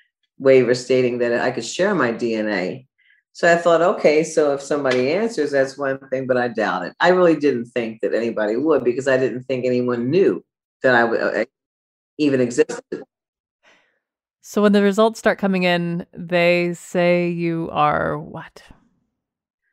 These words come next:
Speaker 1: Italian, African American. Um, eventually, when it all came in, that's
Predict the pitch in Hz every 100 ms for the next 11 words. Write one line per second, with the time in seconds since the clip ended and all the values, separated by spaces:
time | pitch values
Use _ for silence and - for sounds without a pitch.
0 | _ _ - 147 160 143 120 117 127 185
1 | - _ _ _ _ _ _ _ _ _
2 | _ _ 135 135 143 151 147 123 120 113
3 | 113 - 113 123 - 117 123 120 117 117
4 | 120 120 131 _ _ _ _ _ _ _
5 | _ _ _ - 127 107 160 180 - 151
6 | 127 123 117 104 - - 135 139 135 -
7 | 127 117 113 110 107 104 101 123 127 127
8 | - -